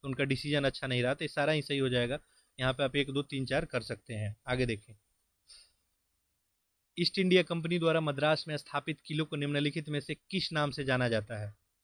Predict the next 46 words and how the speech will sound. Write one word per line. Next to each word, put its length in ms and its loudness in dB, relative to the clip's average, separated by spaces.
ठीक 120 -6
है, 80 2
मद्रास 480 2
में 80 -4
जो 100 -2
किला 260 0
स्थापित 360 -6
किया 220 -4
उसे 220 -6
किस 220 -10
नाम 160 0
से 120 -12
जानते 320 -2
हैं, 80 -4
पूछा 240 -6
जा 80 2
रहा 120 -4
है। 60 -14
चार 220 4
ऑप्शन 300 0
है, 120 -2
बिल्कुल 300 -4
आसान 240 -2
सा 100 -8
क्वेश्चन 340 -4
है। 100 -2
इसका 200 0
सही 200 2
उत्तर 220 0
यहाँ 160 2
पे 100 -4
क्या 140 -2
हो 100 2
जाएगा 220 2
आपका, 220 -2
फोर्ट 560 -2
सेंट 400 -2
जॉर्ज, 460 2
ठीक 200 -6
है, 60 -2
ऑप्शन 440 -2
सी 180 -6
हो 100 2
जाएगा। 300 0
आगे 240 0
देखें, 280 -4